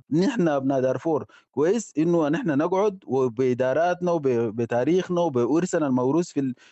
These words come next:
في حل النزاعات وبت-، بتاريخ، تاريخ دارفور وحكماء، إنه المسائل دي كلها تتحل ولو، ويحصل جبر ضرر، يحصل محاكمة الناس ال-، ال-، ال-، المسببين في العنف، ي-، و-،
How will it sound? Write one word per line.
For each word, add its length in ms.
في 100
حل 200
النزاعات 640
وبت-، 300
بتاريخ، 680
تاريخ 240
دارفور 360
وحكماء، 500
إنه 100
المسائل 340
دي 60
كلها 400
تتحل 460
ولو، 360
ويحصل 560
جبر 260
ضرر، 340
يحصل 280
محاكمة 480
الناس 300
ال-، 280
ال-، 220
ال-، 280
المسببين 600
في 100
العنف، 380
ي-، 120
و-، 300